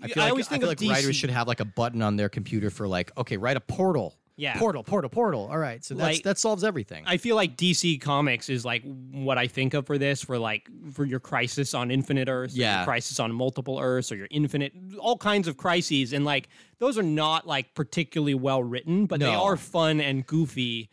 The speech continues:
Speaker 1: It's
Speaker 2: And I feel like the Subspace Emissary is kind of the same thing.
Speaker 1: It kinda serves
Speaker 2: <laughs> Like
Speaker 1: that, but, like,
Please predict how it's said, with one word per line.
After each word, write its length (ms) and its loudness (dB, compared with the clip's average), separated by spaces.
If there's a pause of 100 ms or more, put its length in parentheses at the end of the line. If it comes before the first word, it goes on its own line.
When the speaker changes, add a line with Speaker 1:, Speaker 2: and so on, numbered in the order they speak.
Speaker 1:
It's 360 0
Speaker 2:
And 120 2
I 60 0
feel 220 -2
like 160 2
the 80 -6
Subspace 520 0
Emissary 360 0
is 100 -6
kind 300 0
of 100 -2
the 120 -6
same 280 0
thing. 300 -2
Speaker 1:
It 80 -8
kinda 240 2
serves 340 2
Speaker 2:
<laughs> 0 -
Like 120 -2
Speaker 1:
that, 280 2
but, 180 -2
like, 200 0